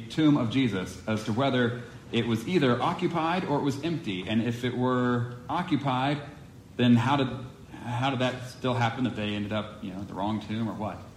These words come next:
Or that the tomb was empty. How did that happen? Because there are several possibilities. And that's always kind of the way I've viewed it as well. However, if all you know is an empty tomb, of course,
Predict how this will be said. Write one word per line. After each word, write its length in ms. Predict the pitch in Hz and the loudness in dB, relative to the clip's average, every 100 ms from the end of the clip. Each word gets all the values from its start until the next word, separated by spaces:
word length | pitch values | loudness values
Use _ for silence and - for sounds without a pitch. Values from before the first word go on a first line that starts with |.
| - - | -20 -2
Or 540 | - 202 131 147 143 - - | 4 6 8 4 0 -8 -8
that 100 | 117 | -4
the 80 | |
tomb 220 | 117 139 131 | 0 2 4
was 100 | 143 | 2
empty. 220 | 180 95 | 0 -2
How 160 | 110 | 0
did 80 | 131 | 0
that 160 | 160 165 | 0 -2
happen? 260 | 104 - | -4 -6
Because 140 | 101 131 | -6 -4
there 100 | 160 | -6
are 20 | |
several 280 | 147 127 123 | -6 -6 -6
possibilities. 640 | 127 - - 76 - - - - - - - - - - - - - - - - - - - | -6 -8 -8 -10 -10 -12 -16 -20 -20 -20 -20 -20 -20 -20 -20 -20 -20 -20 -20 -20 -20 -18 -4
And 80 | 139 | 0
that's 140 | 175 | 2
always 280 | 185 180 160 | 4 4 4
kind 140 | - 156 | 4 2
of 60 | |
the 40 | 139 | 4
way 160 | 139 | 4
I've 200 | 131 127 120 | 2 2 -2
viewed 240 | 113 127 | 0 2
it 140 | 127 127 | 2 0
as 140 | 110 | -4
well. 360 | 120 123 82 - - - - - - - - - - - - - - - - - | -2 -4 -4 -8 -16 -20 -20 -20 -20 -20 -20 -20 -20 -20 -20 -20 -20 -20 -20 -14
However, 540 | - 139 175 185 101 - - - - - - - - - - - - - - - - - - - - | -2 0 2 0 -2 -10 -16 -20 -20 -20 -20 -20 -20 -20 -20 -20 -20 -20 -20 -20 -20 -20 -20 -18 0
if 240 | 151 - | 0 2
all 180 | 156 175 | -2 0
you 120 | 160 | 4
know 320 | 151 165 156 120 | 4 4 2 2
is 100 | 117 | 0
an 120 | 120 | 2
empty 180 | 131 117 | 0 0
tomb, 280 | - 180 123 | -2 -2 -2
of 120 | 113 | -2
course, 460 | - 233 80 - | -8 -8 -8 -10